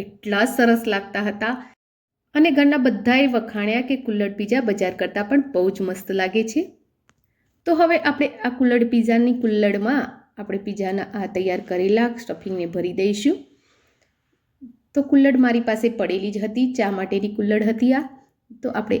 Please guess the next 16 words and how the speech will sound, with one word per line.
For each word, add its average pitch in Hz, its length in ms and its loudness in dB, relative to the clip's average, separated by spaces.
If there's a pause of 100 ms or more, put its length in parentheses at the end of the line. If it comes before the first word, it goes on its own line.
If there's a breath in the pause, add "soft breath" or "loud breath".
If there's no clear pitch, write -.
(120)
એમાં 196 240 2
જ - 100 -10
કુલ્લડ 226 260 2
પિઝા 226 240 2
બનાવવાના 247 540 4
છીએ. 302 180 0 (2500)
તો 294 140 0
પહેલાં 247 260 4
તો - 60 -4 (100)
આપણે 226 180 -4 (140)
એમાં 202 240 -4 (280)
આ 196 80 -8
રીતે 240 200 -2 (100)
સ્ટફિંગ 196 440 -2
ભરી 202 200 0
લઈશું. 220 320 0